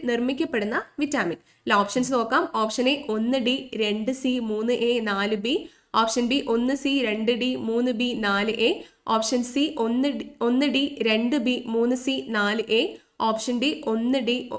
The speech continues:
രണ്ട് സി, മൂന്ന് ബി, നാല് എ. അപ്പോ ഏതാണെന്ന്, ഓക്കെ, പൂജാലക്ഷ്മി ഉത്തരങ്ങളൊക്കെ കാണുന്നുണ്ട് കേട്ടോ. ഓക്കെ.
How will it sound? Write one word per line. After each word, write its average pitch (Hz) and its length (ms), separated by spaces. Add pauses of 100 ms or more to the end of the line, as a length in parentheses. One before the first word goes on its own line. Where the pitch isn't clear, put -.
(200)
രണ്ട് 226 300
സി, 285 500
മൂന്ന് 240 300
ബി, 269 460
നാല് 285 300
എ. 139 120 (340)
അപ്പോ 233 280
ഏതാണെന്ന്, 254 580 (420)
ഓക്കെ, 247 280
പൂജാലക്ഷ്മി 294 920 (100)
ഉത്തരങ്ങളൊക്കെ 269 600
കാണുന്നുണ്ട് 247 440
കേട്ടോ. 196 280 (560)
ഓക്കെ. 156 440